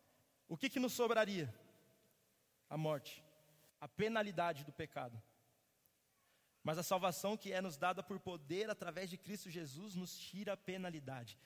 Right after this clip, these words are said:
Isso nós conhecemos como misericórdia. Aquilo que eu merecia, mas eu não tenho. Aquilo que, pela ordem normal, eu deveria ter, mas eu não tenho. O salário do pecado é a?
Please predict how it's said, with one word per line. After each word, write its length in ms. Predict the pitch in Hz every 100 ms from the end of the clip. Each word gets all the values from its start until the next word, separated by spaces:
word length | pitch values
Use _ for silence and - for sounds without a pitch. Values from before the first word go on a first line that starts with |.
| - -
Isso 220 | 175 -
nós 160 | 180
conhecemos 500 | - 180 - 185 175
como 220 | - 165 165
misericórdia. 960 | 156 202 175 185 165 - 135 123 113 - -
Aquilo 300 | 131 196 190
que 100 | 196
eu 40 |
merecia, 600 | 180 175 151 - 185 226
mas 160 | 214 180
eu 80 | 196
não 120 | 190
tenho. 380 | - 143 123 110 - _ _ _ _ _ _ _ _
Aquilo 340 | 147 - 226
que, 420 | - - 214 175 127 - - _ -
pela 220 | 208 208
ordem 240 | 233 262
normal, 380 | 247 233 214 262
eu 60 | 277
deveria 400 | 240 233 233 233
ter, 520 | - 233 294 320 -
mas 200 | - 180
eu 80 | 180
não 120 | 202
tenho. 340 | 185 156 135 110 - - - _ _ _ _
O 80 | 156
salário 340 | - 226 269
do 80 | 262
pecado 400 | - 233 262 269
é 60 | 240
a? 200 | 277 339